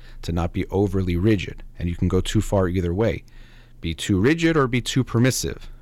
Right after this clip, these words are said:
You have a front door, you can let no one in, that's not good, or you let everyone in, that's not good either.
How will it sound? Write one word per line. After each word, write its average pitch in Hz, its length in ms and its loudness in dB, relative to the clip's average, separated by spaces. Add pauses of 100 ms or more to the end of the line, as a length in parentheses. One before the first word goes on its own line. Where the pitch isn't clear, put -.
You 85 160 -2
have 87 220 0
a 90 120 2
front 101 340 0
door, 127 380 2 (840)
you 90 180 -4
can 90 180 0
let 92 240 0
no 113 180 4
one 143 220 2
in, 98 260 0
that's 104 300 0
not 101 180 0
good, 110 160 4
or 120 80 4
you 117 120 2
let 113 160 2
everyone 117 380 2
in, 76 160 -4
that's 87 300 -4
not 90 200 0
good 92 180 2
either. 113 360 0